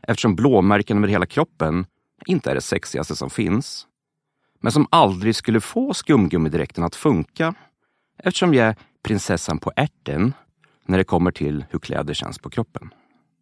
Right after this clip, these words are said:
För oss som hade tänkt att duscha men plötsligt upptäcker att vi istället vandrar omkring i lägenheten med en vattenkanna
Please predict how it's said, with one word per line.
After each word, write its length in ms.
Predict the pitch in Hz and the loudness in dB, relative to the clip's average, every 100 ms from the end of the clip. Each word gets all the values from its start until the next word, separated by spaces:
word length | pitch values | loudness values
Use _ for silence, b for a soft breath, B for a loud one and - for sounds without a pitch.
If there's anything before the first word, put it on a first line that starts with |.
| _ _ _ _ _ _ _ _ _ _ _ _ | _ _ _ _ _ _ _ _ _ _ _ _
För 140 | 185 | 4
oss 160 | 165 - | 4 4
som 100 | 127 | 4
hade 120 | 123 | 4
tänkt 260 | 123 120 | 4 2
att 80 | 104 | 2
duscha 380 | 131 113 - 139 | 2 2 0 4
men 140 | 127 | 4
plötsligt 340 | 113 123 - - | 4 0 0 0
upptäcker 400 | 117 - 92 101 | -2 -2 -2 -2
att 300 | 95 - - _ _ _ _ _ _ | -4 -8 -20 _ _ _ _ _ _
vi 80 | 98 | -6
istället 300 | 92 131 95 | 2 4 4
vandrar 260 | 104 98 110 | 4 4 2
omkring 460 | 107 87 85 85 - | 0 0 0 0 0
i 80 | |
lägenheten 720 | 123 135 92 92 87 - 92 | 2 4 2 0 -2 -2 0
med 100 | 98 | 2
en 100 | 101 | 0
vattenkanna 1300 | 87 156 - - _ 82 80 - 135 196 220 - - | 0 -2 -2 -10 _ -6 -6 -6 -4 -2 -2 -2 -6